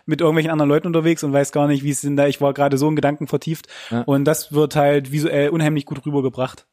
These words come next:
Speaker 2: Ja.
Speaker 1: Ähm,
Speaker 2: Muss man gar nicht so mitschneiden, ist zum Teil auch so ein bisschen Metaebene, finde ich.
Speaker 1: Auch,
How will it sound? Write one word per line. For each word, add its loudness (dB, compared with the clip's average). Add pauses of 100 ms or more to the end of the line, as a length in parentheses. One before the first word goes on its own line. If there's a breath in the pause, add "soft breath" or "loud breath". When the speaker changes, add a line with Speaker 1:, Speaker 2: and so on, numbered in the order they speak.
Speaker 2:
Ja. 0
Speaker 1:
Ähm, -6
Speaker 2:
Muss 0
man 2
gar 2
nicht -4
so -2
mitschneiden, 2
ist -4
zum -2
Teil 2
auch 0
so -4
ein -2
bisschen -4
Metaebene, 0
finde -4
ich. -8 (560)
Speaker 1:
Auch, 0